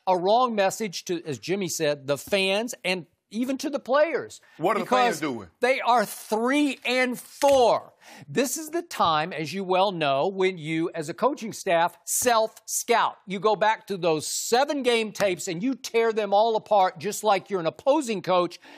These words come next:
Speaker 1: trying to figure out how to beat that
Speaker 2: I'm sure
Speaker 1: offense.
Speaker 2: they done that.
Speaker 1: And you say, "Let's try this, let's do that, let's
Speaker 2: Yes.
Speaker 1: turn this upside
Speaker 2: Yes.
Speaker 1: down, let's go this way.
Speaker 2: Yes.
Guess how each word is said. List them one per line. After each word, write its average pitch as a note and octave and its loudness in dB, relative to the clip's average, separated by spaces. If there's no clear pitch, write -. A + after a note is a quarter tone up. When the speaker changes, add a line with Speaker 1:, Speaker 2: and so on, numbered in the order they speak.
Speaker 1:
trying G#3+ 0
to G#3 2
figure G#3 0
out E3+ 0
how F#3 0
to F3 2
beat G3 -2
that F#3 2
Speaker 2:
I'm F3 4
sure F3 -4
Speaker 1:
offense. E3 -4
Speaker 2:
they D#3+ 0
done C#3 -2
that. A2 -4
Speaker 1:
And E3+ -6
you F3 -4
say, E3+ 0
"Let's A#3 2
try F#3 2
this, B3+ -2
let's F#3 -2
do D#3 -6
that, A#3 2
let's F#3+ -2
Speaker 2:
Yes. F3 0
Speaker 1:
turn F3+ 0
this A#3+ 0
upside G#3+ 2
Speaker 2:
Yes. G#3 2
Speaker 1:
down, G3 -2
let's F3+ -2
go D#3+ 0
this A3+ 0
way. E3 2
Speaker 2:
Yes. - -8